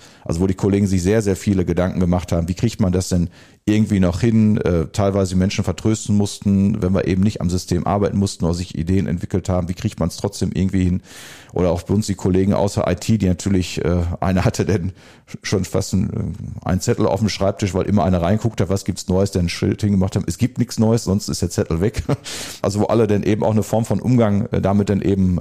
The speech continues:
gefunden haben und jetzt eben dabei sind, wo die Systeme jetzt eben, ja, anfangen langsam wieder zu laufen, alles dann wieder auf die Maschine zu bringen, also umfangreiche Nacharbeiten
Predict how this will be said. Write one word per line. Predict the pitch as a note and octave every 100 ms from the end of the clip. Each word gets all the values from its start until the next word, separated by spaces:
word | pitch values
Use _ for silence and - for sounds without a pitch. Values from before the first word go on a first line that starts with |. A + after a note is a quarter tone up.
| -
gefunden | F2+ A#2 G#2+
haben | F#2+ F#2+ F#2+
und | F2+
jetzt | E2+ -
eben | F2+ F2+
dabei | E2 E2+ F#2+
sind, | F#2+ F#2 - - - -
wo | F2
die |
Systeme | E2+ F2 - F#2+ G2
jetzt | F2 E2+ -
eben, | F2+ F2 E2+ E2 -
ja, | D2+ D#2 D2 - - _ _ _
anfangen | E2+ G#3+ - F#2+ F#2
langsam | F2+ G2+ G2 F2+
wieder | F#2
zu | - F2+
laufen, | E2+ F#2+ G#2+ -
alles | F2+ F#2
dann | - F2
wieder | F#2 -
auf | -
die | -
Maschine | E2+ - F#2+ F#2
zu | - E2
bringen, | F2+ F#2
also | F2 E2+
umfangreiche | A#2 B2+ A2+ F#2 F2 F#2 F#2+
Nacharbeiten | E2 F2 - E2+ E2+ E2 E2+